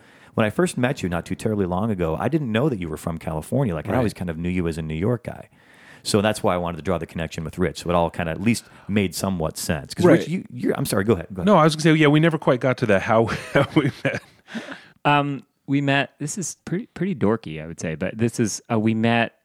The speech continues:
Speaker 3: um, I was a student at a guitar camp in, in Connecticut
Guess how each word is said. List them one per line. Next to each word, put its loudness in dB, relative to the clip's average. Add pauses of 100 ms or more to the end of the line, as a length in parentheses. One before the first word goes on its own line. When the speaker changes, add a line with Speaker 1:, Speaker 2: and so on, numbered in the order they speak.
(140)
Speaker 3:
um, -2 (340)
I -2
was 0
a -16
student -6
at -10 (300)
a -10
guitar -4
camp -8 (520)
in, -8
in -8
Connecticut -10